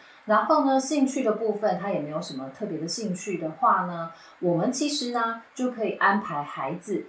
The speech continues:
帮忙分担家中的家事。这些对于学龄前的孩子，就是年纪比较小的子来说呢，也很实用，哈，就是分担家里的家事。因为这个家呢，是全家人的家，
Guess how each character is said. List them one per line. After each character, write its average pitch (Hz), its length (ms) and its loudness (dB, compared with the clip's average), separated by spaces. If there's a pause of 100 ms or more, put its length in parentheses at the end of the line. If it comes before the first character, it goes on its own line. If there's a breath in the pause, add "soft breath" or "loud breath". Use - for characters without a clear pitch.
(280 loud breath)
帮 294 180 6
忙 185 320 2 (140)
分 226 320 -2
担 208 240 2
家 175 260 0
中 170 340 -2
的 160 200 -2
家 165 280 -2
事。 - 360 -2 (320)
这 349 100 2
些 339 240 4
对 277 240 4
于 208 40 0
学 185 280 2
龄 202 240 0
前 180 180 -4
的 147 120 -6
孩 - 220 -10
子， 147 140 -10
就 143 80 -10
是 214 180 -4
年 180 200 -2
纪 214 140 -6
比 147 80 -8
较 160 180 -2
小 - 220 -6
的 123 60 -16 (240)
子 160 140 -12
来 135 180 -8
说 175 300 -6
呢， 156 180 -8
也 185 220 0
很 170 140 0
实 143 380 -6
用， - 340 2
哈， - 280 0
就 196 80 -4
是 196 160 -2
分 208 320 0
担 185 240 2
家 175 220 0
里 156 100 -6
的 - 180 -10
家 - 280 -2
事。 - 360 -2 (580 loud breath)
因 339 120 2
为 349 100 4
这 320 160 6
个 247 100 4
家 240 360 6
呢， 180 220 0
是 180 580 -2
全 180 240 0
家 196 220 6
人 147 160 -2
的 - 80 -10
家， - 380 -12